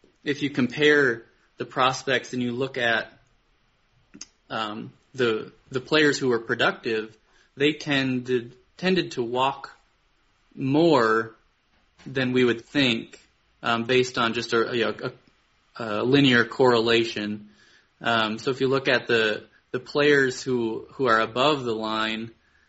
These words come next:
um, they tended to be the productive players in the major leagues. And if you look at the players below the line, those are the ones who busted. Um, so the, the prospects who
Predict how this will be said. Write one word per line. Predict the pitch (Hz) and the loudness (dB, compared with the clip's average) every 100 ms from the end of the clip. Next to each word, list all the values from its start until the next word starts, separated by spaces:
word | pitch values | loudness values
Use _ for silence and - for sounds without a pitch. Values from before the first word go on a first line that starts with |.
| _ _ _ _ - | _ _ _ _ -6
um, | 120 107 104 104 104 - | -2 -2 -2 -6 -12 -16
they | 127 143 | -2 0
tended | 143 139 120 | 0 -2 -2
to | 120 | 0
be | 120 | 0
the | 113 | -2
productive | 120 123 135 123 107 - _ | 0 0 0 -2 -4 -10 _
players | 123 113 107 107 | -2 0 0 -4
in | 113 | -8
the | |
major | 110 107 104 | -6 -6 -6
leagues. | 107 107 104 107 - _ _ - _ | -6 -6 -6 -10 -18 _ _ -20 _
And | 123 | -2
if | 127 | 2
you | 131 | 4
look | 123 117 | 4 4
at | - | -2
the | - | -2
players | 135 123 113 | 2 2 2
below | - 117 160 170 | -2 2 2 2
the | 117 | 0
line, | 110 113 113 113 | 0 -2 -2 -2
those | 127 127 | -4 -2
are | 117 | -2
the | 113 | -2
ones | 110 107 - | -4 -6 -6
who | 113 | -10
busted. | 113 120 120 - - 135 - _ _ _ _ _ _ - | -2 -2 -2 -6 -10 -10 -16 _ _ _ _ _ _ -8
Um, | 117 107 104 | -2 -2 -2
so | 123 | 0
the, | 127 117 110 - | 4 6 4 -2
the | 127 | -6
prospects | 147 143 147 131 117 - | 0 0 0 -2 -2 -4
who | - 127 113 110 | -6 -4 -2 -4